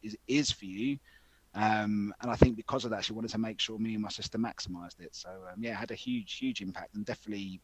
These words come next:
her, her culture. <laughs> I think, yeah, um,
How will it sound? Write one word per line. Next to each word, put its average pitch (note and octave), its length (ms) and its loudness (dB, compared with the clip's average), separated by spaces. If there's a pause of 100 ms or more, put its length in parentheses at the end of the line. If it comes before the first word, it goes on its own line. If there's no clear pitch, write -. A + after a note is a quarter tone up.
her, G2 140 -14 (200)
her G#2 80 -8 (100)
culture. A2+ 440 -4 (360)
<laughs> - 320 -12
I G#2 80 4
think, A2 240 8
yeah, G2 300 0 (120)
um, F#2+ 360 -4